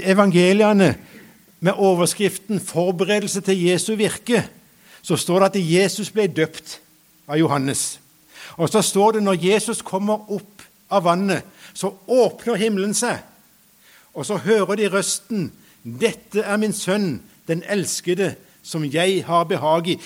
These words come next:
Ikke så ulikt den opplevelsen de hadde på fjellet som Jon Ivar leste om. Røsten, «Dette er min sønn, den elskede, som jeg har behag i.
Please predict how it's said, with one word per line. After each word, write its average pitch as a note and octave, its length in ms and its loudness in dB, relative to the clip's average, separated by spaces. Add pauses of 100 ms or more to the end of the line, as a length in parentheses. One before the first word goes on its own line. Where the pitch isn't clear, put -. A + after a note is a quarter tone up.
(160)
Ikke F3 140 -6
så G#3+ 160 -4
ulikt F#3 480 2
den F#3+ 140 0
opplevelsen F3+ 480 -2
de E3+ 80 2
hadde E3+ 180 -2
på F#3+ 100 -2
fjellet E3+ 380 -4
som F#3+ 80 -6
Jon E3 180 -2
Ivar D3 240 -2
leste C#3 300 -10
om. A#2+ 80 -12 (400)
Røsten, G3 760 -4 (160)
«Dette A3 280 0
er A3 80 2
min A3+ 100 2
sønn, G#3 280 2
den G#3+ 140 2
elskede, G3 600 0 (180)
som E3+ 220 -4
jeg E3+ 260 2
har E3+ 180 0
behag D3 420 -2
i. D3+ 100 0